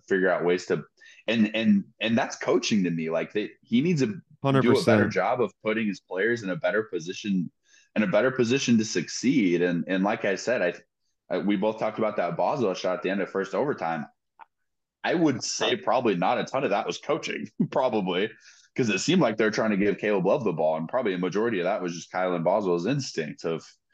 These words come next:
Speaker 1: "Okay, like, they're denying me. I got a lane, go to the lane, spin around for a shot." And, and that's something that, that Tommy needs to improve on, especially if, if this team's gonna,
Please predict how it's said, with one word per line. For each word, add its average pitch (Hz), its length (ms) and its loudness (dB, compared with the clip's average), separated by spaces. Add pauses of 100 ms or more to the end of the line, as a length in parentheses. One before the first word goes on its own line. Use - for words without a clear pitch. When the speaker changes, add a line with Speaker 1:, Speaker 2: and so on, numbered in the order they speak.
(220)
Speaker 1:
"Okay, 98 320 4
like, 92 240 4
they're 95 140 4
denying 87 440 2
me. 113 120 4
I 87 80 0
got 85 180 0
a 82 100 2
lane, 98 280 2
go 92 160 2
to 90 80 0
the 85 80 0
lane, 107 440 0
spin 95 280 -6
around 90 600 -4 (220)
for 82 180 -2
a 76 60 -12
shot." 78 400 -2 (960)
And, 95 400 0
and 98 160 0
that's 107 200 0
something 131 300 2
that, 92 340 0
that 92 160 -2
Tommy 104 260 0
needs 113 200 2
to 107 100 4
improve 110 400 0
on, 78 180 -4
especially 92 440 -2
if, - 140 -8 (540)
if 101 160 0
this 120 240 2
team's 127 300 2
gonna, 98 420 0